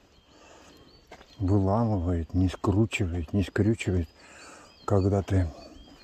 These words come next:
ходил бы, если в сапогах.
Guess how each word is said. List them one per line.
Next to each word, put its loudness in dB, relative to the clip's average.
ходил 0
бы, 2
если 2
в -8
сапогах. 2